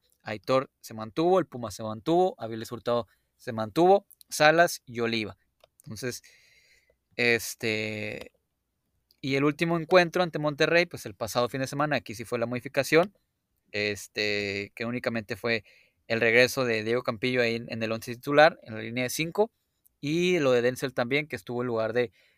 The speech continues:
de Salas, que fue por lesión. Entonces, si se fijan, si analizamos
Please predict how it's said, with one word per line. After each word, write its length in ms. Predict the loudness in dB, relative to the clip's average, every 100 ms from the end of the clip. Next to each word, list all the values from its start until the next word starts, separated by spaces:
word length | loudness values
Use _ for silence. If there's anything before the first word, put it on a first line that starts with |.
| _
de 140 | -8 -4
Salas, 320 | 0 0 -2
que 100 | -6
fue 160 | -10 -8
por 180 | -4
lesión. 260 | -4 -4 -8
Entonces, 460 | _ -12 -6 -6 -8 -20 -20 _ _ _
si 120 | -2
se 140 | 2 4
fijan, 340 | 2 0 -2
si 120 | -2
analizamos 800 | 0 2 2 4 2 2 -4 -6